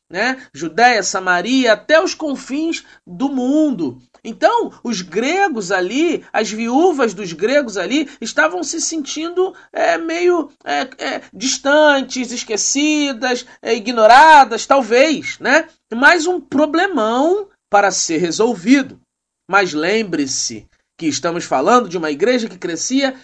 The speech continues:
de forma salutar, de forma saudável. Crescia e amadurecia, porque muitas coisas podem crescer.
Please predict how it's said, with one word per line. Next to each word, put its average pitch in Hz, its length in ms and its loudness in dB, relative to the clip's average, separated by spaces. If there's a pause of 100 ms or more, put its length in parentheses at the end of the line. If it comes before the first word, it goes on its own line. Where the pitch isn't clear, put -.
(180)
de 226 80 -8
forma 233 380 -4
salutar, 170 1000 0 (220)
de 160 120 -8
forma 240 360 -2
saudável. 208 1000 4 (240)
Crescia 269 680 0
e 285 240 0
amadurecia, 277 1600 2
porque 269 480 -4 (200)
muitas 311 460 -2
coisas 240 640 2
podem 220 440 2
crescer. 262 720 -4